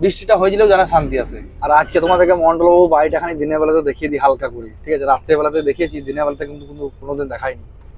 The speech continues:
এই যে বন্ধুরা, এটাই হচ্ছে মন্ডলবাবু বাড়ি, ডালিয়া ভবন এটাই।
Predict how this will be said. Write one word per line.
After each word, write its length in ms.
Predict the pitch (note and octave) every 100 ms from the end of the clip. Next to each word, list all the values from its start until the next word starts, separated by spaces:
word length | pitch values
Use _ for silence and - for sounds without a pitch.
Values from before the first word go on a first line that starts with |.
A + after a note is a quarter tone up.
| - - -
এই 100 | C#3
যে 60 | C#3+
বন্ধুরা, 280 | B2+ B2 A#2+
এটাই 240 | C3 D3
হচ্ছে 180 | C#3+ C#3+
মন্ডলবাবু 640 | C3+ C3+ C3 B2+ C3 C3+
বাড়ি, 200 | A#2 A2+ - - - - - - - B2
ডালিয়া 360 | B2+ C3 C#3+
ভবন 360 | A#2+ A#2+ A#2+ A2 - - - - - - - - - -
এটাই। 280 | A#2+ A#2+